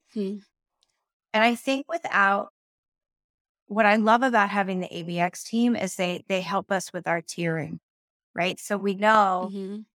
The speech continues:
Speaker 2: B D R Appreciation Week is coming up in February. It's gonna be a huge lightning strike. And they make sure there's enough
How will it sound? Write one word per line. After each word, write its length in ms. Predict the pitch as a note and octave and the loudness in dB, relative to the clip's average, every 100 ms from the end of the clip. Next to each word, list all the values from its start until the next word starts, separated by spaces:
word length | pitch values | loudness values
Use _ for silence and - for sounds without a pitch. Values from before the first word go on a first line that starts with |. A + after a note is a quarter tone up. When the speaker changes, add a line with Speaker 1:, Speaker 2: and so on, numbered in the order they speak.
| _ _ _ - | _ _ _ -2
Speaker 2:
B 100 | A3 | 2
D 120 | G#3+ | 6
R 140 | G3+ | 6
Appreciation 680 | G3+ G#3 F#3 F#3+ F#3 F3 F#3 | 4 0 -6 -4 -4 -4 -4
Week 300 | F#3 F3 - - | -4 -6 -10 -14
is 100 | - | -10
coming 320 | - F#3 F3 | -4 -2 0
up 140 | E3+ F3 | -2 -4
in 120 | E3 | -2
February. 760 | E3 D#3+ E3 D#3+ D#3 D#3 D3+ - | -2 0 -2 -2 0 -2 -4 -6
It's 180 | E3+ | -8
gonna 200 | - F3 | -6 -6
be 120 | E3 E3+ | -4 -6
a 60 | |
huge 680 | - F#3+ F#3+ F#3 E3+ - - | -6 -4 -4 -4 -10 -12 -12
lightning 520 | F3 E3+ E3 E3+ E3 D#3+ | -2 0 0 -2 -8 -8
strike. 640 | - D#3+ D#3 D#3 - _ _ _ _ _ _ _ _ _ _ _ _ | -6 -2 -2 -2 -10 _ _ _ _ _ _ _ _ _ _ _ _
And 180 | G3+ G3 | -8 -2
they 160 | A3 A#3 | 0 2
make 220 | A3 G#3 | 0 0
sure 180 | G#3+ F#3+ | -2 0
there's 220 | F3 F3 | -2 -2
enough 360 | F#3 F3 F3 | -2 -2 -4